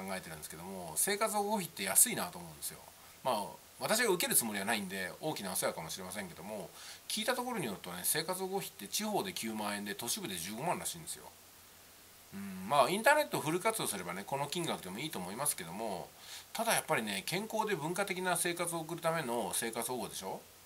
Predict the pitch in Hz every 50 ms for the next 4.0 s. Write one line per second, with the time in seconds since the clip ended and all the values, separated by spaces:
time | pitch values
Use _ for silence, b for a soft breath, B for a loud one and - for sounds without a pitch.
0 | - - - - - - - - - - - 175 185 190 180 175 170 165 - -
1 | 220 233 226 - 269 254 - 165 127 107 90 95 98 110 110 113 - 165 - 208
2 | 110 - 143 113 98 98 107 107 104 92 87 71 - - 92 113 - - 139 170
3 | 175 147 - 117 117 120 127 123 101 - - 90 90 101 113 101 104 123 151 165